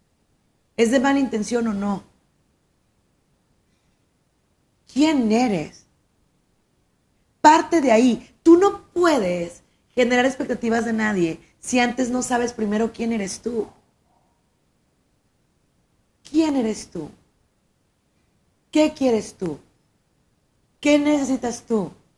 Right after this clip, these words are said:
para tu vida? ¿Qué? Entonces, si sabes quién eres,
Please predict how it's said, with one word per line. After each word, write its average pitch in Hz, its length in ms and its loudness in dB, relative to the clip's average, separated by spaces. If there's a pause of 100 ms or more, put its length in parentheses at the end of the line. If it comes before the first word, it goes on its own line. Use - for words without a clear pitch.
(220)
para 202 240 -2
tu 208 80 -4
vida? 175 320 -4 (540)
¿Qué? 220 320 -2 (2500)
Entonces, 220 420 -2 (380)
si 214 120 -10
sabes 269 420 -4
quién 208 160 -6
eres, 202 380 -8